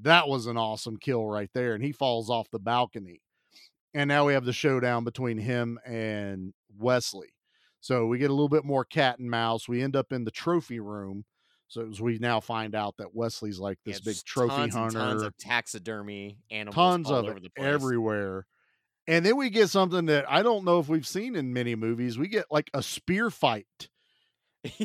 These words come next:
Speaker 1: Yeah,
Speaker 2: Yeah,
Speaker 1: Wesley
Speaker 2: because if you're in a
Speaker 1: loses
Speaker 2: trophy room, you have a bunch of loose spears just lying around.
Speaker 1: He throws one spear at him and he dodges, and then he beats the crap out of him with another.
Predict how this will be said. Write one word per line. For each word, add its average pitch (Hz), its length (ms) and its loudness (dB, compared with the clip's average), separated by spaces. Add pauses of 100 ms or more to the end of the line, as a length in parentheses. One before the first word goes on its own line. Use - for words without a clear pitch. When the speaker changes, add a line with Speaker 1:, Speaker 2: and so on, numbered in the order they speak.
(1800)
Speaker 1:
Yeah, 220 160 -2 (260)
Speaker 2:
Yeah, 175 120 4
Speaker 1:
Wesley 233 420 6
Speaker 2:
because 208 240 4
if 180 60 6
you're 208 100 10
in 254 60 10
a 247 80 8
Speaker 1:
loses 214 140 4
Speaker 2:
trophy 233 300 4
room, 170 320 0
you 165 60 2
have 175 100 4
a 165 60 -2
bunch 165 200 -2
of 143 220 -2 (340)
loose 151 340 -4
spears 170 580 -4
just 117 160 -10
lying 107 240 -4
around. 98 360 -6
Speaker 1:
He 170 220 2
throws 190 960 2
one 185 440 2
spear 160 540 0
at 147 160 4
him 147 160 -2
and 131 80 -4
he 120 120 -4
dodges, 131 600 6
and 120 140 -2
then 170 140 0
he 160 140 -8 (180)
beats 180 260 -2
the 156 80 -8
crap 147 400 0
out 135 180 6
of 113 140 0
him 110 140 -4
with 120 180 -4
another. 104 760 0